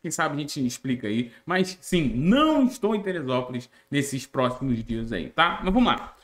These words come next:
Falando um pouquinho sobre Fluminense, as últimas informações que saíram aí, a gente vai conversar um pouquinho. Eu já quero falar sobre a situação de Luiz Henrique, galera. É, a informação que saiu aí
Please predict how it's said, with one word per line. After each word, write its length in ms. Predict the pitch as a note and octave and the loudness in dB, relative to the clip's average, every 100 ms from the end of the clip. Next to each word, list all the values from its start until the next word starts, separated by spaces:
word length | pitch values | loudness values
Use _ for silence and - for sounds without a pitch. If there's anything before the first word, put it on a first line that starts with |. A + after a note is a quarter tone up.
| _ | _
Falando 160 | A#3+ C4+ | 2 4
um 40 | |
pouquinho 220 | C4+ B3+ B3 | 4 2 4
sobre 280 | A#3+ A3 | 4 0
Fluminense, 540 | A3 A3+ F3+ E3+ G#3+ - - - | 0 0 2 2 -2 -6 -14 -4
as 160 | E3 D#3 | -2 0
últimas 360 | G3+ G3+ F3+ | -2 -2 -4
informações 640 | F#3 F#3 F3 D#3 - D#3+ - | -4 -2 -2 -4 -6 -8 -10
que 120 | - | -12
saíram 800 | - C#3+ C#3 D#3+ F#3+ E3 C#3 B2 | -8 -4 -2 2 2 2 0 0
aí, 340 | B2 E3+ F#3 - _ | 0 0 -4 -14 _
a 60 | C3+ | -4
gente 180 | E3 E3+ | -4 -2
vai 100 | F3 | 0
conversar 440 | F3 D#3+ E3 E3+ | 0 -2 -2 -2
um 60 | D#3+ | -2
pouquinho. 440 | D3+ - E3 F3+ - - | -4 -4 -4 -4 -10 -2
Eu 180 | G3+ B3 | 2 4
já 160 | C#4 C4+ | 4 2
quero 500 | - A#3+ C#4 D4 B3+ | 0 0 2 2 0
falar 720 | - A3+ F3+ D#3+ F#3 - - - _ | 0 0 4 4 2 -2 -12 -20 _
sobre 640 | - - G#3+ G3+ G3+ - | -2 4 4 4 2 -2
a 240 | - G#3+ B3 | 2 4 4
situação 960 | A#3+ G#3 G#3+ F#3+ - - E3+ F#3 G3 A#3+ | 0 -6 -2 0 -2 -4 -2 -2 -4 -8
de 440 | C#3 F3 G#3 G#3 - | 2 4 4 -2 -2
Luiz 720 | G3 A3+ F#3+ G3 A#3+ A#3+ - | 2 4 4 4 2 2 -2
Henrique, 680 | G#3 G3+ C3+ D3+ G#3 A3 D3 | -2 0 2 2 0 -2 -8
galera. 440 | A#2+ G#2+ G2+ G#2+ A#2+ | -10 -10 -8 -6 -4
É, 240 | C3 A#2+ - - - - | -4 -6 -10 -20 -20 -14
a 80 | D3 | -6
informação 600 | D#3+ G#3 G3 F#3 - G#3+ | -2 2 2 2 0 -2
que 140 | G#3 F#3+ | -2 -4
saiu 420 | - F3 E3 C#3 | -2 -2 0 -2
aí 360 | D3 G3 A#2+ | 0 0 -2